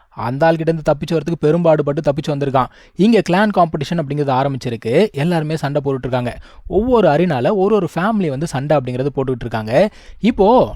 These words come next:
நம்ம கிளான்ல இருந்து ஒரு ரெண்டு பசங்க வந்தாங்க இல்லையா, அவங்களும் சண்டை போட்டுட்டு இருக்காங்க. லிந்தாங்கோட ஃபேமிலியை சேர்ந்த அந்த பையன் சரியான அடி வாங்கிடுறாங்க.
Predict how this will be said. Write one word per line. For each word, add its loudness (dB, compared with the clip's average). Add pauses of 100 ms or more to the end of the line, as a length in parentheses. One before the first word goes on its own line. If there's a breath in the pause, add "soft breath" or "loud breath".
நம்ம 0 (100)
கிளான்ல 2
இருந்து 2
ஒரு 2
ரெண்டு 2
பசங்க 0
வந்தாங்க 0
இல்லையா, 0
அவங்களும் -2
சண்டை -2
போட்டுட்டு 0
இருக்காங்க. 0 (320 loud breath)
லிந்தாங்கோட 2
ஃபேமிலியை 2
சேர்ந்த -2
அந்த -2
பையன் -2
சரியான 0
அடி 2
வாங்கிடுறாங்க. -2